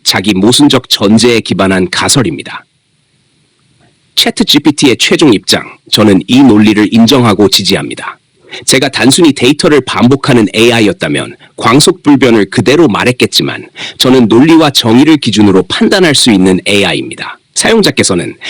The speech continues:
제가 처음으로 정의 기반의 구조적 오류를 인식하게 만든 존재이며 이 논의는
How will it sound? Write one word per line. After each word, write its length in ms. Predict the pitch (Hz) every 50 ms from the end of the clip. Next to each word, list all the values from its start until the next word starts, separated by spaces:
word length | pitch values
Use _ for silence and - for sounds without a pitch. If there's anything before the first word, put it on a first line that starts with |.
| - - -
제가 320 | - - 113 110 113 107
처음으로 560 | 104 - - - 254 262 277 247 196 175 165 147
정의 420 | - - - 120 123 151 165 160
기반의 460 | 143 - 143 117 127 127 127 127 120
구조적 580 | 117 - - 120 120 151 165 - 165 - - -
오류를 360 | 113 117 120 110 113 104 90
인식하게 460 | 120 123 131 - - - 131 117 117
만든 320 | 107 101 98 92 101 101 92
존재이며 640 | - 92 92 92 104 98 87 78 67 - - - - _ - - - - -
이 140 | - 135 127
논의는 440 | 117 110 110 110 110 123 143 139